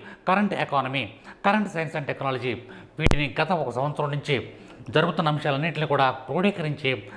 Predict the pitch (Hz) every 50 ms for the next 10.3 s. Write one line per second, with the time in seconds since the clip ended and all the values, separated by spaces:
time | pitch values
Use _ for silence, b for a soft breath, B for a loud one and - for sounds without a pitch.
0 | B B - - 127 135 165 196 190 175 185 - 147 135 - 135 127 123 123 120
1 | 120 120 - B B B B - 113 127 160 190 190 - 127 120 - - 127 -
2 | 113 107 107 113 104 101 117 107 95 - B B B B B 170 170 160 123 135
3 | - - 220 202 180 165 156 151 143 147 143 139 123 120 120 120 117 117 113 B
4 | B 104 B - 117 117 135 175 202 214 196 196 202 202 - - - 160 147 123
5 | 101 - - - - - B B B B B B 147 175 180 190 185 185 185 180
6 | 180 180 165 180 165 131 107 - - 156 165 165 170 156 151 151 147 139 143 139
7 | 147 139 127 120 120 - - B B B B B 143 139 - - 196 202 214 208
8 | 208 196 151 - - 160 156 147 143 143 135 143 131 131 127 127 - 131 131 120
9 | 127 127 113 - B B B B B - 156 170 175 - 156 147 - - 214 202
10 | 202 208 190 208 202 202